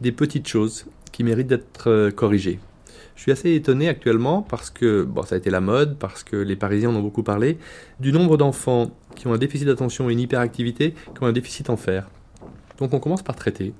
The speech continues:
tout simplement, par une supplémentation en fer. Ensuite, eh bien, euh, lorsqu'on a mis en évidence des problèmes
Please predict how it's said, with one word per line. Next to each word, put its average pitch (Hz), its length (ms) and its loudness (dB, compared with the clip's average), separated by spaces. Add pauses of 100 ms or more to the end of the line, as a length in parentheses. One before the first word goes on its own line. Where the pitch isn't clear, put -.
tout 110 120 -8
simplement, 87 400 -8 (280)
par 95 120 -6
une 98 100 -4
supplémentation 95 640 -6
en 87 40 -6
fer. - 260 -14 (880)
Ensuite, 196 520 2
eh 123 120 2
bien, 135 340 6
euh, 107 320 4 (220)
lorsqu'on 160 340 2
a 151 80 6
mis 151 80 6
en 139 80 6
évidence 120 480 4
des 101 120 0
problèmes 92 600 0